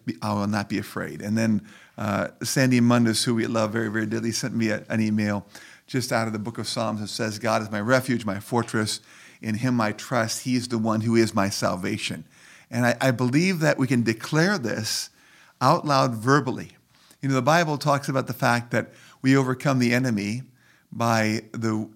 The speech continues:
by the word of our mouth, by the blood of the Lamb, by the word of our testimony, okay? So Jesus' blood, that grace me moment, and then also the word of our testimony, testimony that says, "God, I declare that I am focused on you, and I'm focused on your heart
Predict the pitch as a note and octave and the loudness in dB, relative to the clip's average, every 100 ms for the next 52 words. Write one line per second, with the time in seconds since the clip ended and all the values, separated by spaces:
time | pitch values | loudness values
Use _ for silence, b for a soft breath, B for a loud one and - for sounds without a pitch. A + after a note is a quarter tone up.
0 | - A#2 A2+ A2 G#2+ C#3 C#3 C3 B2 A2 | -6 0 2 2 2 2 2 0 2 2
1 | A2 A#2 A#2 G#2+ G2 C#3+ D#3 C#3 B2+ A#2+ | 0 0 0 0 4 4 4 2 4 4
2 | A2+ A2 G#2+ B2 B2+ A#2+ A#2 - - C#3 | 2 2 0 0 0 0 -2 -2 -4 -4
3 | - A2 F#2+ F#2 F#2+ A2+ G#2+ G#2+ B B | -2 -4 -4 -4 -6 -2 -2 -2 B B
4 | - B2 C#3+ D3+ D3+ - C#3 A2+ G#2 F#2 | -4 0 0 0 -2 -2 0 2 0 -4
5 | G#2 A#2+ D3 D3+ - A2 G2+ F2 F2+ F#2 | -4 2 4 2 0 0 0 -2 -4 -6
6 | A2+ - b b b b A#2+ B2 A#2+ B2+ | -8 -14 b b b b 0 2 4 2
7 | D3+ D3+ - C3 A#2+ A#2 - B2+ C3 C3 | 0 0 0 0 0 -6 -4 0 0 0
8 | B2 A#2+ - D3 - A#2+ A2 G#2 B B | -2 -2 0 0 0 -2 -2 -2 B B
9 | - D#3 - A#2+ A2+ G#2 G#2 - G#2+ A2+ | 0 0 2 0 0 0 -2 -2 0 2
10 | G#2+ B2 D#3 D#3+ F3 - - - - _ | 2 4 2 0 -6 -6 -8 -8 -14 _
11 | b b b b b B2 B2 B2 C3+ D#3 | b b b b b -6 -2 2 4 4
12 | - C3 A#2+ - C#3+ C#3+ - B2 A#2 G#2 | 2 -2 -2 -6 -6 -4 -4 -2 -2 -2
13 | - - _ _ _ A#2 A2+ A2+ - D#3+ | -6 -10 _ _ _ -2 -2 -2 -4 -4
14 | D3+ B2 A#2+ A2 G2+ C#3+ D#3+ - | -4 -4 -4 -4 -4 0 0 -2